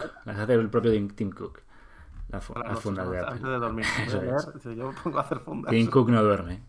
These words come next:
Speaker 2: Bueno, el once de febrero más lo tendremos. Eh, seguramente de aquí al once saldrán más rumores, que como siempre os lo contaremos en androforol punto com, en el Twitter de Androforol, en el Facebook de Androforol,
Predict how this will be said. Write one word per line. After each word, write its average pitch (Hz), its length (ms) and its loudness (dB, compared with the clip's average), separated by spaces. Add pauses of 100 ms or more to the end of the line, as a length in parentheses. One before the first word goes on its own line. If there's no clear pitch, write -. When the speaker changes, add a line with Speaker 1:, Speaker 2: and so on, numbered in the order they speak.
(1160)
Speaker 2:
Bueno, 127 600 8 (160)
el 135 160 10
once 147 160 10
de - 20 10
febrero 156 320 12
más 123 260 8
lo 104 60 2
tendremos. 107 560 2 (400)
Eh, 104 480 -14
seguramente 120 560 6
de 120 80 6
aquí 117 300 6
al 117 240 8
once 117 280 0
saldrán 107 460 2
más 104 400 0
rumores, 151 520 0
que - 120 -20
como 90 200 -14
siempre 95 260 -4
os 107 40 -2
lo 101 100 -2
contaremos 101 520 -4 (480)
en 110 120 -2
androforol 101 380 0
punto 104 280 -2
com, 143 340 4 (220)
en 95 200 -6
el 92 100 -8
Twitter 123 400 2
de 117 80 4
Androforol, 104 580 2
en 101 80 0
el 92 120 -4
Facebook 104 320 -2
de 101 60 0
Androforol, 113 640 0